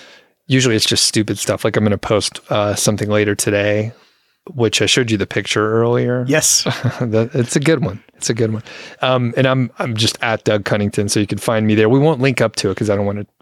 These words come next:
Speaker 1: bunch of extra people, but, um, you can, <laughs> you can check it out if you just search for it. But yeah, Instagram, the reels suck me in, and I, I deleted, uh, TikTok,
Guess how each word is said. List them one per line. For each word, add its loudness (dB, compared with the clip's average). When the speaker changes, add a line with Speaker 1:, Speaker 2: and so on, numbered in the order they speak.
Speaker 1:
bunch -4
of -2
extra -4
people, 0
but, 4
um, 2
you 2
can, 2
<laughs> -8
you 0
can 2
check 0
it 2
out 0
if -8
you -2
just -2
search -2
for 0
it. -2
But 4
yeah, 2
Instagram, 2
the 2
reels 4
suck 0
me 4
in, 2
and 0
I, 2
I 2
deleted, 2
uh, -4
TikTok, -6